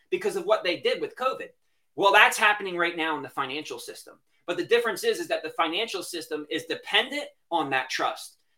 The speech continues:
The collateral debt that backs the entire system is dependent on people believing that the government is gonna be able to pay them because there's no credit risk. The government can just print the money and pay you. But the problem is, is when they print the money and pay you,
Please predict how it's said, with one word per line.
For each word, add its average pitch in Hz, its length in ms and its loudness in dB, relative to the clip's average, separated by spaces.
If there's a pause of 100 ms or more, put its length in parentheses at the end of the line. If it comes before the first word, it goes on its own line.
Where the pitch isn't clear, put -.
The 160 60 -4
collateral 196 800 2 (100)
debt 196 320 4
that 170 220 0
backs 185 260 0
the 180 100 -10
entire 175 360 0
system 202 440 -4
is 175 140 -2
dependent 233 640 -4 (240)
on 170 160 -2
people 208 340 -2
believing 180 680 2 (240)
that 185 120 -2
the 190 60 -4
government 214 420 4
is 180 100 -4
gonna 196 140 -2
be 190 120 -2
able 190 120 -4
to 170 80 -4
pay 240 300 4
them 135 240 -6 (180)
because 175 220 -4
there's 202 220 2
no 208 100 -2
credit - 380 4
risk. 127 240 -4
The 151 100 -8
government 190 320 0
can 185 100 -8
just 175 160 -6
print 220 160 -4
the 202 60 -6
money 185 220 -2
and 156 80 -10
pay - 220 4
you. - 100 -2
But 156 120 -4
the 160 80 -6
problem 214 380 6
is, 226 240 2
is 156 120 -8
when 175 100 -4
they 165 100 -4
print 233 200 -6
the 214 60 -4
money 208 220 2
and 175 100 -6
pay 285 240 6
you, 190 260 2